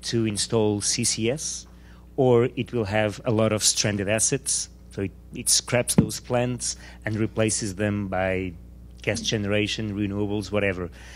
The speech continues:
Uh, so, I mean, the second option is economically, uh, a bit, uh, daunting. So I would say that, uh, the focus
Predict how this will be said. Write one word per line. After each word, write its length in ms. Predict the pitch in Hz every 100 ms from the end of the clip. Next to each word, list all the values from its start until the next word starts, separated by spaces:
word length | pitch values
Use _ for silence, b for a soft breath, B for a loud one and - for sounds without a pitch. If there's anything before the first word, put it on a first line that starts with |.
| B B -
Uh, 440 | 98 92 92 98
so, 340 | 104 117 107 113
I 60 |
mean, 320 | 104 104 - -
the 80 | 113
second 380 | - 123 -
option 420 | 117 110 - 113 117
is 380 | 120 107 - -
economically, 960 | - 120 113 117 110 - 113 107 101 B B B
uh, 180 | 101 104 110
a 80 |
bit, 400 | 98 110 - -
uh, 100 | 104 98
daunting. 600 | 110 117 120 127 123 117 - B B
So 220 | - 120 120
I 100 | 98
would 200 | 101 101
say 240 | - 120
that, 340 | 107 107 - -
uh, 220 | 104 98
the 100 | 95
focus 580 | - 127 117 123 110